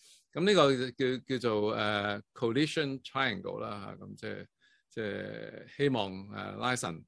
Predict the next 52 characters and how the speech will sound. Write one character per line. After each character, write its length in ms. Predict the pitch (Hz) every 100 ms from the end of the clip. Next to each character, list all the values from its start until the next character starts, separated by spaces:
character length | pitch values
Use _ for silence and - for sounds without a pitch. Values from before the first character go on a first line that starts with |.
| -
落 120 | 92
水 140 | - 90 117
咁 100 | 117
樣 100 | 110
下， 420 | 110 110 95 95
即 100 | -
係 300 | 113 104 101
神 140 | - 104
係 180 | 120 120
企 160 | 127
我 160 | 135 135
邊 200 | 143 139
嘅 240 | 123 113
啊， 260 | 113 123 131 _ - - _
即 100 | - 131
係 540 | 117 110 110 107 104
你 60 | 107
嗰 180 | 117
啲 200 | 120 131
唔， 200 | 104 95 - _ _ _
你 80 | 110
啲 220 | 117 139
唔 80 | 123
屬 160 | 90 110
靈 200 | 92 92
嘅 80 | 107
下， 380 | 107 104 110
我 240 | 113 104 110
就 80 | 104
屬 220 | 113 92
靈 100 | 92
啲 340 | 120 131 113
啊， 300 | 110 113 113 - - _ -
神 240 | - -
呢 120 | 117 123
都 180 | 127 120
會 720 | 107 104 104 107 107 107 107 _ _ -
撐 320 | - 107 113
我 200 | 98 98
嘅 240 | 107 107 104
咁 100 | 107 117
樣 160 | 110 104
下， 140 | 98
咁， 280 | 101 110 110 _ - _
咁 120 | 117
呢 140 | 127 139
種 160 | 117
咁 120 | 117 120
嘅 120 | 120
情 200 | 107 95
況 200 | 107 101
啦 320 | 104 98 -